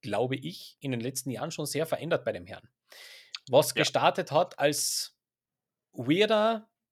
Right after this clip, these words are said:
Speaker 1: schräger, cooler Typ von nebenan, ist plötzlich über Nacht fast schon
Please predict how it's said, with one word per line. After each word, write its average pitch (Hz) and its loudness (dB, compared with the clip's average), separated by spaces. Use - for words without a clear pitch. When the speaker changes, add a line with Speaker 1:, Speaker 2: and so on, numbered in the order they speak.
Speaker 1:
schräger, 196 2
cooler 240 2
Typ 208 -4
von 170 0
nebenan, 143 -2
ist - -8
plötzlich 190 -4
über 139 4
Nacht - 0
fast - -4
schon 208 0